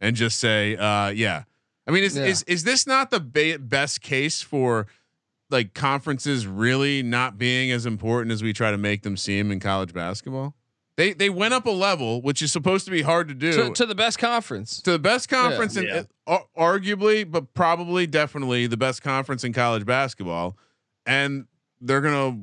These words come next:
Speaker 1: walk through, not walk through it, but they're gonna, they're gonna come out the other end pretty, pretty good.
Speaker 2: Yeah, I mean, what, the remaining schedule, they
Speaker 1: They've
Speaker 2: have
Speaker 1: lost to Kansas on the road. No one's gonna get mad at them for that.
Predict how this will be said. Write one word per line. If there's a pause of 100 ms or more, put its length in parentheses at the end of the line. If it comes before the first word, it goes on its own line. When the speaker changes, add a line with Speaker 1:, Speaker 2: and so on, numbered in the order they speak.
(120)
Speaker 1:
walk
through, (180)
not
walk
through
it,
but
they're
gonna,
they're
gonna
come
out
the
other
end
pretty,
pretty
good. (160)
Speaker 2:
Yeah,
I
mean,
what,
the
remaining
schedule,
they
Speaker 1:
They've
Speaker 2:
have
Speaker 1:
lost
to
Kansas
on
the
road. (420)
No
one's
gonna
get
mad
at
them
for
that.